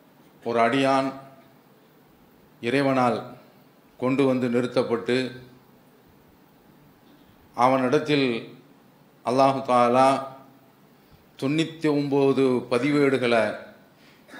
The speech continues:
தூக்கி போடுகின்றான். அதற்கு ஈடாக இவரிடத்தில்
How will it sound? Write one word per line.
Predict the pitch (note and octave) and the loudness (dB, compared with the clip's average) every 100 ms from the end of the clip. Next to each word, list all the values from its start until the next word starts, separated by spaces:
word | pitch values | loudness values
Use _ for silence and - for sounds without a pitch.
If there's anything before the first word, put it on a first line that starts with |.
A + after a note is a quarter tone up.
| - - - - _ _ _ _ _ _ | -18 -18 -20 -20 _ _ _ _ _ _
தூக்கி | - C#3 C3+ | -4 -2 -2
போடுகின்றான். | A#2 B2 A#2 A2+ A#2 B2+ B2 - - - _ _ _ - _ - _ _ _ _ _ _ _ - | -2 -4 -4 -2 0 -2 -4 -12 -20 -20 _ _ _ -20 _ -20 _ _ _ _ _ _ _ -6
அதற்கு | A2+ B2+ D3+ D3+ D3 C#3 | 0 2 2 0 -2 0
ஈடாக | C3+ D#3 D3+ C#3+ D3+ | 0 2 2 2 0
இவரிடத்தில் | C#3+ C#3 C3 B2+ - D3 C3+ G#2 - | 0 0 0 -2 -2 -2 -2 -4 -12